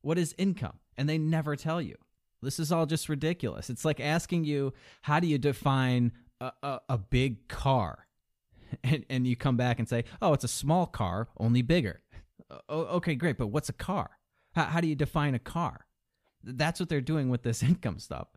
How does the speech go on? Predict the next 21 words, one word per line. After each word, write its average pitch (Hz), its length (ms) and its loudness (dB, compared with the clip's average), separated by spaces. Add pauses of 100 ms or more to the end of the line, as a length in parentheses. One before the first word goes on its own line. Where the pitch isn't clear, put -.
(280)
And 120 120 2
this 139 140 0
is 143 120 -4
their, 143 180 2 (160)
this 139 220 -2
is 127 80 -2
one 147 160 2
of 143 60 2
their 147 120 6
main 127 340 6
sources 135 440 0
of 131 120 -2
revenue. 127 400 4 (120)
They've 113 180 -2
never 131 280 2
defined 127 500 2 (140)
what 113 340 -4
qualifies 113 680 0
as 67 220 -10
it. - 120 -18 (640)
Unbelievable. 139 760 -2